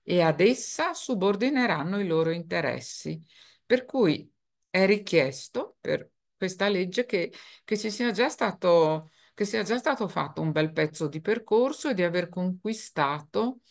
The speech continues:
quel senso di libertà e di rispondenza alla propria anima,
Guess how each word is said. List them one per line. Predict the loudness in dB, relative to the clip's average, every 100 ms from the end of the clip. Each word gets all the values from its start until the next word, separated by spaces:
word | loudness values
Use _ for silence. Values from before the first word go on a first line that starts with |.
| -20 _ -2
quel | -2 0
senso | -2 -2 -2 -2 -4
di | -4
libertà | -4 -2 2 2 0 -2 0 -2 -6 _ _ _ _ _
e | 0 2 2
di | -2 0 2 0 0
rispondenza | -2 -2 -4 -2 0 0 0 -2 -2
alla | -2
propria | -2 -8 -6 -2 -2
anima, | -2 -4 -4 -6 -8